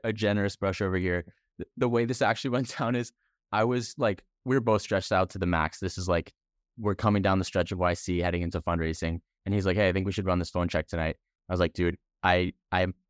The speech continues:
I need to stay heads down on this bug. Like, I, we can't wait another day on it." And Royce was like, "I really think we should do it." I was like, "Look,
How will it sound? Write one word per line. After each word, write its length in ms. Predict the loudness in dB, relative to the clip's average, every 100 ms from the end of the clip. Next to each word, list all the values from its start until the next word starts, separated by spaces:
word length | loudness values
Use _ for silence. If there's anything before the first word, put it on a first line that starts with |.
| _ -6
I 100 | -2
need 280 | 0 0 -2
to 120 | -6
stay 260 | -2 0
heads 200 | 0 0
down 340 | 0 0 2 0
on 140 | -2 -2
this 140 | -2
bug. 260 | -2 0 0
Like, 140 | -2
I, 100 | -4 -8 _ _ -8
we 160 | -6
can't 380 | -6 -4 -2 0
wait 180 | 0 2
another 260 | 0 -2
day 180 | 0 0
on 140 | 0 -4
it." 120 | -6 _ _ _ _
And 420 | -2 0 0 -2 -6 -14 _ _ _ _ _ -4
Royce 220 | -2 0
was 60 |
like, 120 | 0 2
"I 60 |
really 200 | 2 2
think 140 | 0 -4
we 60 |
should 120 | -4
do 140 | 0 0
it." 40 |
I 60 | 0
was 120 | -2
like, 120 | -2
"Look, 180 | -4 -4